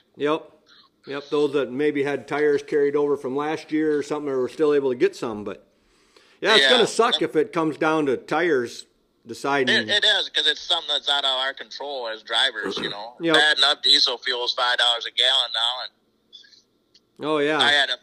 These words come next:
Speaker 2: forty-two race schedule figured out, and now that, that'll probably be cut in half
Speaker 1: Yep.
Speaker 2: just because of that. So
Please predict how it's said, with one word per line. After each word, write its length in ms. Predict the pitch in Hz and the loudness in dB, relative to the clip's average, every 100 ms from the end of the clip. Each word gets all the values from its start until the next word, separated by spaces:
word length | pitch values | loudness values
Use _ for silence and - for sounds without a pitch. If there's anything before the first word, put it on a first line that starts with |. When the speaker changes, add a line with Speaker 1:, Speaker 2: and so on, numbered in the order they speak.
| - | -10
Speaker 2:
forty-two 580 | 156 151 - 151 151 147 | -6 -6 -4 -6 -6 -6
race 260 | 143 139 | -6 -6
schedule 480 | - 143 156 139 131 | -4 -2 -2 -4 -12
figured 400 | - 143 135 131 | -10 -6 -4 0
out, 320 | 131 139 131 - _ | 0 0 -2 -10 _
and 220 | 127 120 | -4 -2
now 220 | 120 131 131 | -2 -2 0
that, 180 | 123 127 | -2 -2
that'll 200 | - 135 | -4 -4
probably 180 | 135 127 | -2 -4
be 120 | 117 117 | -4 -4
cut 220 | 123 120 | -2 -2
in 60 | |
half 400 | 113 123 113 107 - - _ _ _ | -2 0 0 -2 -6 -20 _ _ _
Speaker 1:
Yep. 200 | 135 131 | -2 0
Speaker 2:
just 180 | 123 - | -2 -6
because 340 | 110 120 113 | -4 -2 -2
of 80 | - | 0
that. 360 | 117 110 101 - _ _ | 2 4 2 -2 _ _
So 500 | - - 113 107 104 | -16 -8 -6 -6 -8